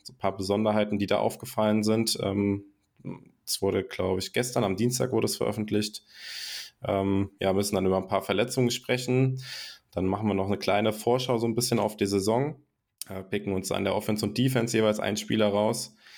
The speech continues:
Ähm, und ja, schauen dann mal, was wir beide von der Saison erwarten und, äh, blicken dann noch kurz auf das, äh, Matchup gegen die Vikings am kommenden Sonntag. Ja, und ich würd sagen, ähm, wir starten direkt oder steigen direkt ein in die, äh, Roster-Moves der Packers. Ähm,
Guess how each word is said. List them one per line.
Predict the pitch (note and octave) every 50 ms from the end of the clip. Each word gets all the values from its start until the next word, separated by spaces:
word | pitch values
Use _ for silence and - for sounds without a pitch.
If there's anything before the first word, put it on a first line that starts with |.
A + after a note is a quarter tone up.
| - - - - - - _ -
Ähm, | - G2+ G2+ G#2 G2+ G2+ G2+
und | F#2+ F#2+ F#2+ F#2+ F#2+ F#2 - - -
ja, | F2+ F2 E2+ F2+ -
schauen | - - G2+ G#2+ A2+
dann | A2 G2+
mal, | G2+ G2+ G2 F#2+
was | F#2+ F#2+ - -
wir | G2 G2
beide | G2 G2+ G#2+ G#2+
von | G#2+ A2 G2
der | F#2+ F#2
Saison | F#2+ F#2 G2 G#2 G#2
erwarten | F#2+ F#2 F#2 F#2+ G2 A2 G#2+ - A2
und, | G#2 G2 F#2+ F#2+ - G2
äh, | F#2 F#2 F#2
blicken | F#2 - - G2+ - - F#2+
dann | F#2 F2+ F#2+
noch | F#2+ F#2+ F#2+ -
kurz | - G2 F#2+ -
auf | - F2 -
das, | - F#2+ F#2 - - -
äh, | - G2 G2+
Matchup | G2+ G2 G2+ G#2 - - G#2 -
gegen | - F#2+ G2 F#2+
die | F#2+ F#2
Vikings | F#2+ G2 G#2+ G#2+ - F2+ F2 -
am | - F2 F2+ F2 F2 F2 - _ _ _
kommenden | - - F#2 F#2+ F#2 F#2 F2+
Sonntag. | F2+ F#2+ G#2+ G#2 - F#2+ G#2 A2 - - _ _ _ _ _ _ _ -
Ja, | - F2+ E2+
und | E2+ F2 -
ich | - - -
würd | - - -
sagen, | - F2 F#2 G2 G#2+ A#2+ A#2+ B2 -
ähm, | - G#2 G2+ G2+ G2+ G2+ G2+ G2+ G#2 - - _ _ _ _ _ _
wir | - -
starten | - - G2+ G#2 G#2+ - A#2
direkt | - G2 G#2+ A2 - -
oder | G2 G2 F#2+
steigen | - - G2+ G#2 G#2+
direkt | G2+ G2 G2+ G2 -
ein | - G2+ G#2 A2
in | G#2+ G#2 G#2
die, | G#2 G2 G2 G2 F#2+
äh, | - -
Roster-Moves | F#2 F#2 F#2 F#2 G2 G2+ B2 - - G#2 F#2+ F#2 F#2 F#2 -
der | - -
Packers. | B2+ - F#2 - - A2+ B2+ C3 B2+ - - _ _ - - - _ _ _ -
Ähm, | - F#2+ F#2+ F#2 F#2+ F#2+ F#2+ F#2+ F#2 F#2 F2+